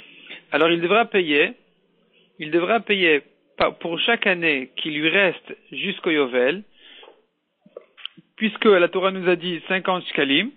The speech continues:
pour quarante-neuf ans, donc pour chaque année, il doit faire, il doit le calculer, un shekel et un pundion. Un pundion, pundion c'est une petite monnaie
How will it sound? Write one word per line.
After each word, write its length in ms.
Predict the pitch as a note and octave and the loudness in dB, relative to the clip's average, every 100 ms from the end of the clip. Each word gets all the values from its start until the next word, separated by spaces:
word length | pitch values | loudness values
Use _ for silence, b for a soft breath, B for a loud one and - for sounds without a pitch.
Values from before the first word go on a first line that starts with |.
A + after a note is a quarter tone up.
| _ _ _ _ _ _ _ _ _ - - | _ _ _ _ _ _ _ _ _ -20 -12
pour 360 | - G3+ F3 C#3+ | 2 6 6 4
quarante-neuf 480 | F#3 E3 D#3+ C#3 B2+ | 2 2 2 -2 0
ans, 240 | C#3+ G3+ B B B B B - | 0 0 B B B B B -10
donc 400 | C#3 G3 F3+ - - - | 0 0 0 -8 -14 -12
pour 160 | F3 E3+ | -4 0
chaque 240 | G#3+ G3+ | 0 0
année, 320 | F3 D#3+ G3 | 0 0 0
il 100 | F3+ | 0
doit 160 | D#3+ F3 | 0 0
faire, 340 | E3+ D3+ C3 C3 _ | 2 0 0 -4 _
il 160 | - D3+ | -12 -2
doit 120 | E3 | 0
le 420 | D3+ C#3 B2+ B2+ C3 | 2 0 0 -2 -2
calculer, 420 | D3 B2+ D3+ F#3 - | -4 -2 0 0 0
un 140 | G#3 | 0
shekel 580 | G3 G3 F3+ G3 A3+ G#3+ | 0 -2 2 2 2 0
et 100 | F3 - | -6 -4
un 140 | G3+ | -4
pundion. 640 | G3 F#3 D#3 C#3 A2+ G#2 - B B B B - | -4 -10 -4 -4 -4 -6 -18 B B B B -2
Un 140 | G3+ | -2
pundion, 720 | G3+ G#3+ F3+ D#3+ D3+ E3+ F#3 F3 | 0 -4 0 4 4 4 0 -10
pundion 360 | F#3+ F3+ G#3+ G3 | -6 -2 -2 -2
c'est 180 | F3+ | -8
une 120 | F3+ D#3 | -8 -6
petite 340 | A3 G#3+ G3+ | -4 -4 -4
monnaie 420 | F#3 D3 C#3 F#3 | -4 0 2 0